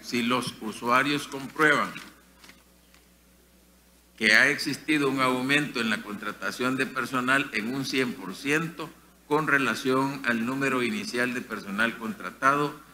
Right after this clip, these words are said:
también tendrán derecho al plazo adicional de que habla este inciso. Art. dos, el presente decreto entrará en vigencia ocho días después de su publicación en el Diario Oficial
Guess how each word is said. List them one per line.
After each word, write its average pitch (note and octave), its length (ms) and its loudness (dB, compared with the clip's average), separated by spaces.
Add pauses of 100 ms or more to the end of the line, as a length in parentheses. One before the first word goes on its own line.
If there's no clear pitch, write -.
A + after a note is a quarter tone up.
(220)
también B2 500 2
tendrán A#2+ 720 2 (160)
derecho A#2+ 680 0
al G#2 180 0
plazo A#2 320 0
adicional A2 680 -2
de A2 160 -2
que G#2 260 -8
habla G#2+ 360 -2
este G2+ 400 -8
inciso. G#2 540 -4 (680)
Art. A2 300 0
dos, C#3+ 340 0
el A2+ 140 0
presente A#2 500 -4
decreto A#2+ 480 -4
entrará G#2+ 360 0
en G#2+ 120 -2
vigencia A#2+ 460 -4
ocho G#2+ 260 -6
días G#2+ 300 -2
después C3+ 560 -6 (360)
de A#2+ 120 -4
su D#3 220 -6
publicación B2 760 -4
en G2+ 160 -6
el F#2+ 200 -10
Diario A#2 540 0
Oficial G2+ 600 0